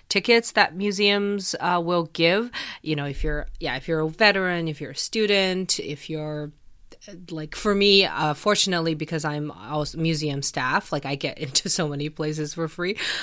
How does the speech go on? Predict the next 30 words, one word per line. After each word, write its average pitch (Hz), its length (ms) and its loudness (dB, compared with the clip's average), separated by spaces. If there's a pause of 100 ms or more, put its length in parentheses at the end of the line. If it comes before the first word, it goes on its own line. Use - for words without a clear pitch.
(140)
which - 140 -4
is - 100 -6
lovely. 151 320 -2 (460)
But, 170 240 10
uh, 180 160 4
there's 196 260 4
also 240 260 6
something 180 460 2
I 160 200 0
didn't 160 280 2
realize 165 640 2
until, 151 640 0 (360)
uh, 147 360 -4
a 160 80 -2
while 247 240 12
ago, 180 340 8 (220)
which 175 220 2
is 165 240 2
if 180 160 -4
you 190 100 4
have 220 380 6
a 233 320 6
membership 160 640 2
at 139 160 0
your 156 160 0
local 143 640 0 (380)
art 156 180 4
museum, 143 640 -2 (560)
th-, 180 460 -6
there's 180 360 2